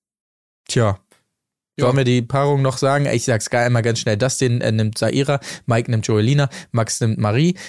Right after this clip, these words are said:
Speaker 1: äh, Jordi nimmt Raffaela. Ja, das ist ja auch laut unserer Berichtung, äh, Be-, Berechnung, äh, das Top-Match hier bei den beiden zumindest. Tim, äh, entscheidet sich für Kerstin, André für Isabel und Marius für Jessie, genau.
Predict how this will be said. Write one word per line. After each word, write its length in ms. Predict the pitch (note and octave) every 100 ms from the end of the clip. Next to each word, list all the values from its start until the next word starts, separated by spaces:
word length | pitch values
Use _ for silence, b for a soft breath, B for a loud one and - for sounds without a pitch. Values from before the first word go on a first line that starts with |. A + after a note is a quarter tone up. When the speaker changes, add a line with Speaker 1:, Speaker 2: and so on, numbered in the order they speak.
| B
Speaker 1:
äh, 300 | - B2+ A#2+
Jordi 360 | A2+ A#2+ C3 B2
nimmt 240 | A2+ G#2+
Raffaela. 680 | B2 G#2 - A2 G#2+ G#2+ D#3
Ja, 420 | D#3+ A#2 G#2+ C3+
das 240 | F3+ - A#2
ist 140 | A2+
ja 120 | A#2+ B2+
auch 260 | E3 -
laut 240 | C3 B2+ B2
unserer 180 | A#2 A2+
Berichtung, 600 | A2+ A#2 - A#2 A2+ A#2+
äh, 220 | B2 B2
Be-, 320 | A2+ A#2 A2+
Berechnung, 580 | B2+ A#2 A#2 B2 A2 A#2
äh, 140 | B2
das 220 | A2 A#2 -
Top-Match 460 | C3 - A2+ B2
hier 240 | - D3 D3
bei 180 | D3 C#3
den 160 | D3+
beiden 200 | D#3 D#3+
zumindest. 480 | D#3+ D#3+ D#3+ F3 -
Tim, 260 | - D#3 E3
äh, 320 | - C3 B2+
entscheidet 400 | B2 A#2+ B2+ A#2+
sich 120 | B2+
für 120 | -
Kerstin, 520 | A#2 A2+ A#2+ - C#3+ D#3 B B B -
André 380 | A#2+ B2 A#2+
für 180 | A#2 -
Isabel 520 | A#2 G#2+ G#2+ G#2+ G#2
und 180 | A2 G#2
Marius 460 | G2+ G2+ G2+ G2 -
für 320 | - G#2+ F#2+ B B B -
Jessie, 460 | A2 - A2+ A#2 -
genau. 380 | A2 G2+ F#2+